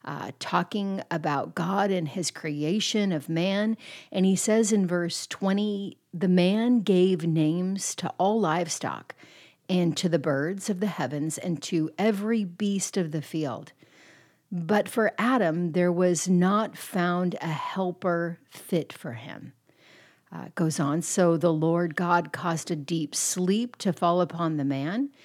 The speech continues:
and while he slept, took one of his ribs and closed up its place with flesh.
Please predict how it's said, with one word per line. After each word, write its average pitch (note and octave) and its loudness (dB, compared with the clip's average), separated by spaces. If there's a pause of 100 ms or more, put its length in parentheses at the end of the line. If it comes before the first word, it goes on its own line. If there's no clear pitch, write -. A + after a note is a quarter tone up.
(360)
and F#3+ 4
while E3+ 4
he E3+ -4
slept, F3+ -2
took G#3 0
one F3+ 0
of F#3 0
his D3+ -4
ribs F#3 0
and E3 -2
closed G#3+ 0
up F#3 -4
its - -10
place C#3 -4
with D#3 -6
flesh. - -6